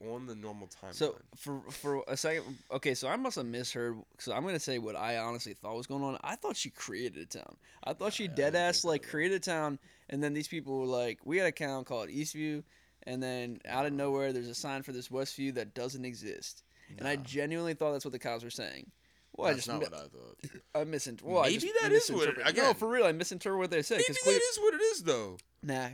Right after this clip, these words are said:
Speaker 2: 'cause she
Speaker 1: Because
Speaker 2: said,
Speaker 1: I'm not even, don't
Speaker 2: she
Speaker 1: even
Speaker 2: says that
Speaker 1: know.
Speaker 2: the people who don't know about it are, like,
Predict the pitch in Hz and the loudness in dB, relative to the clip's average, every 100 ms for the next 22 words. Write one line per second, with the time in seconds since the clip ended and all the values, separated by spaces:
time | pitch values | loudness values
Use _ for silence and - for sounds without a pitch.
0 | - 165 277 - - - 302 285 240 196 | -4 -2 0 2 4 4 4 2 -4 -4
1 | 196 196 190 175 180 214 214 160 - - | 0 0 2 6 6 6 6 6 2 -2
2 | 165 170 165 156 143 123 - _ _ _ | -8 -6 -2 0 0 -2 -4 _ _ _
3 | _ _ - 143 151 156 - 143 120 151 | _ _ -6 0 0 0 -4 -8 -2 2
4 | 147 123 131 131 127 123 107 _ - 123 | 2 4 4 4 2 0 -4 _ -4 0
5 | 123 123 104 | 2 0 -2